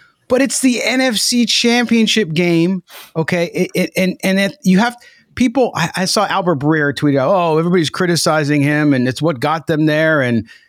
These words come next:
and blah, blah. It's like, no, but here's the deal. Situations are different. Yes, you can be aggressive, but you have to always base your decisions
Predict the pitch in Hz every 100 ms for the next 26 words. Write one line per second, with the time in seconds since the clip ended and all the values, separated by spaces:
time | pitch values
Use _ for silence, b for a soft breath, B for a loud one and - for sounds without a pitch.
0 | B 120 131 127 160 175 160 - 151 175
1 | 165 175 226 220 123 123 143 220 208 151
2 | 170 233 156 - _ _ _ _ _ _
3 | - - 240 - 240 185 196 - 170 151
4 | 123 180 - 151 - _ _ _ 147 214
5 | 220 - - b _ 165 180 202 156 190
6 | 139 151 196 - 127 98 b b b 160
7 | - 165 151 180 220 - 208 190 190 202
8 | 135 117 170 185 170 - 135 127 - 262
9 | 262 147 107 120 -